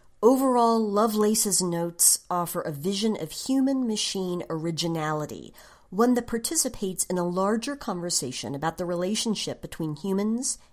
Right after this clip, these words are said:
and machines in Victorian culture. Lovelace's contribution to the field might be more accurately stated, not as skepticism, but as an invitation to develop the machine's capacity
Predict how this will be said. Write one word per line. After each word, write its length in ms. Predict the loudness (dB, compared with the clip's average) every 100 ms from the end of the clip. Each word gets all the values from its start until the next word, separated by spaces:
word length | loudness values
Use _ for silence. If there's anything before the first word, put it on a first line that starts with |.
| -6
and 180 | -4 -2
machines 800 | -2 0 -2 -2 -4 -4 -4 -4
in 160 | -4
Victorian 540 | -6 -6 -6 -4 -4 -6
culture. 500 | -4 -4 -4 -8 -10 -18 -20 -20 -4
Lovelace's 720 | 2 2 4 2 4 4 2
contribution 840 | 0 -2 -4 -6 -2 0 2 2 0
to 100 | -2
the 100 | -6
field 540 | -8 -6 -6 -8 -12 -14 -4
might 200 | -2 0
be 140 | 4
more 520 | 6 6 6 2 -2 -6
accurately 720 | -6 -6 -6 -6 -4 -6 -6
stated, 540 | -2 0 -2 -8 -14 -18 -18 -4
not 380 | 2 4 2 -2
as 160 | 0 6
skepticism, 1080 | 8 6 4 -2 0 0 0 -4 -6 -14 -20 -20 _ -2
but 340 | 4 4 4 -6 _ -4
as 180 | 0
an 120 | 0 2
invitation 840 | 4 6 6 4 -2 -2 -2 -4 -4
to 100 | -6
develop 500 | -4 -2 -2 -4 -4
the 80 |
machine's 560 | -4 -2 -2 -4 -2 -4
capacity 720 | -4 -8 -8 -2 -2 -2 -6